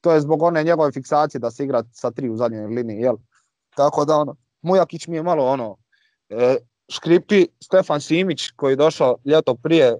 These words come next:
standardni reprezentativac Češke, sa više nastupa za reprezentaciju, tako da je isto respektabilan igrač. Sad kojim je kanalima on došao Hajduk, to ne znam. Dimitrov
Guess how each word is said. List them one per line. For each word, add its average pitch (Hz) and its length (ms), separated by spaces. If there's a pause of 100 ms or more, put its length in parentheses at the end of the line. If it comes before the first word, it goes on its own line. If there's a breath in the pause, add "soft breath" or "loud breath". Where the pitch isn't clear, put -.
(160)
standardni 135 520
reprezentativac 127 760
Češke, 139 480 (560)
sa - 180
više 147 380
nastupa 135 600
za 123 160
reprezentaciju, 131 920 (480)
tako 135 380
da 131 160
je 139 80
isto 135 400 (220)
respektabilan 151 840
igrač. 165 480 (220)
Sad 139 260
kojim 135 260
je 123 240 (180)
kanalima 131 440
on 123 60
došao 127 260
Hajduk, 123 300
to 117 140
ne 117 140
znam. 151 300 (140)
Dimitrov 151 840